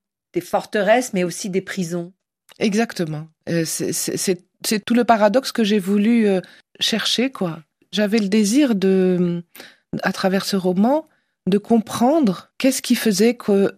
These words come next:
Speaker 2: un moment donné, à toute génération, on arrive à une impasse qui va faire que, probablement, ce, c'est ce qui a, ce qui est arrivé, qu'il y ait un éclatement. C'est-à-dire que c'est comme si toutes les ruptures s-, ne pou-, ne peuvent se faire que violemment ou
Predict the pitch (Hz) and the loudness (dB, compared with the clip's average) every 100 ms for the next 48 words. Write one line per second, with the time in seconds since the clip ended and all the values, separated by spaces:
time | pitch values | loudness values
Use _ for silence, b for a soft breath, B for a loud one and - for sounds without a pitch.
0 | - 190 202 202 196 190 180 180 175 196 | -2 2 4 6 4 2 2 2 2 0
1 | 208 _ 160 170 262 - 208 185 170 170 | -2 _ -10 -4 -4 -2 0 0 -2 -4
2 | - 175 - _ - 180 170 202 180 170 | -4 -4 -6 _ -4 -2 0 0 0 0
3 | 165 180 190 - 156 170 - _ _ _ | 2 2 2 -2 -6 -6 -12 _ _ _
4 | - 220 214 - - 254 - 214 214 226 | 0 2 2 2 0 0 0 2 2 -2
5 | b b - 202 190 175 190 190 - 180 | b b -6 -2 0 0 2 2 0 -6
6 | - - - 185 - 214 190 170 165 - | -6 -4 -4 -4 -2 0 0 0 -4 -4
7 | 180 170 170 175 151 175 - - - 170 | -4 -4 -4 -4 -4 -6 -8 -10 -4 2
8 | 196 185 175 185 175 170 - 165 156 - | 2 2 2 0 0 -2 -2 -8 -8 -14
9 | 156 156 - - - - 175 233 226 - | -14 -12 -10 -10 -8 -8 -4 0 0 0
10 | 214 240 285 B B B 247 - 226 208 | -2 0 -2 B B B -6 0 0 2
11 | 214 - 226 269 - - 196 196 - 208 | 0 0 0 0 -4 -2 -2 -2 0 2
12 | 208 202 220 208 - 202 214 220 - 202 | 4 2 -2 -2 -4 -4 -2 -4 -4 -2
13 | 175 214 196 185 170 185 180 175 | 2 4 4 2 0 -2 -2 -4